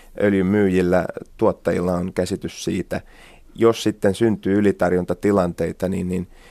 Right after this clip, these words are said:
ne on pääsääntöisesti sitten si-, sellaisessa tilanteessa syntyneitä, että tehdään tietoisia ratkaisuja, että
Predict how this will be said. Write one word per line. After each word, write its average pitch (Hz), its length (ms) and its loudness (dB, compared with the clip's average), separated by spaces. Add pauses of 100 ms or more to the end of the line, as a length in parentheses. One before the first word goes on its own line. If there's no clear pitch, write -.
(460)
ne 101 200 2
on 95 200 2 (1400)
pääsääntöisesti 92 1040 2 (280)
sitten 90 560 0 (140)
si-, - 300 -2
sellaisessa 95 540 0 (360)
tilanteessa 95 600 0
syntyneitä, 90 640 -2
että 90 260 -2 (360)
tehdään 101 380 2
tietoisia 98 540 2
ratkaisuja, 87 640 -2
että - 280 -6